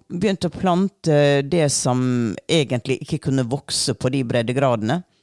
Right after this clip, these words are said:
Og alt blomstra, alt vokste på en sånn måte at det ble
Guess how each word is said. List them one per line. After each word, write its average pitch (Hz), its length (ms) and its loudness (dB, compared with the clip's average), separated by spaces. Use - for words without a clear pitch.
Og - 180 -2
alt 240 460 -2
blomstra, 147 640 0
alt 180 340 2
vokste 143 500 -6
på - 160 -2
en 139 80 0
sånn 160 320 0
måte 131 460 -2
at 156 160 -8
det 175 80 -4
ble 165 280 -2